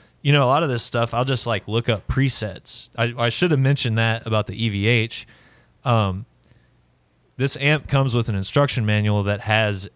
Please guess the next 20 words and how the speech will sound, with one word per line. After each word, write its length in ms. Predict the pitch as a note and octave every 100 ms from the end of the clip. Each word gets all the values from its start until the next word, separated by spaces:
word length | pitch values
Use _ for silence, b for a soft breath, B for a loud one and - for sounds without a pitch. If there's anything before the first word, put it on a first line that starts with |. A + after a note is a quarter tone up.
| -
Eddie's, 640 | A#2+ A#2+ G#2 F#2+ - - _
uh, 220 | A2+ G#2 F#2+
preferred 420 | A2 - A#2+ F#2+
settings 640 | - A#2 G2+ G2+ - - _ _
on 200 | A2+ G2
it. 180 | F#2+ - _ b b b b b -
And 400 | A2+ G#2 G2 G2+ -
what 160 | A2+
I 140 | A2+ D3
do, 360 | A2+ G#2+ A2 A2+ _ b b b b _ _ -
um, 300 | G#2 G2 F#2+
I 120 | A#2+ C#3
only 220 | E3+ D3
use 360 | B2+ C#3+ C3
channel 340 | - C3+ A#2+ G2
one 460 | G#2 A#2 C3+ C#3+ -
and 140 | A2
channel 300 | G#2 A2+ G2+
three, 400 | - G2 G#2 A#2+ - _ _ _ _ _ -
uh, 340 | G#2 G2+ G2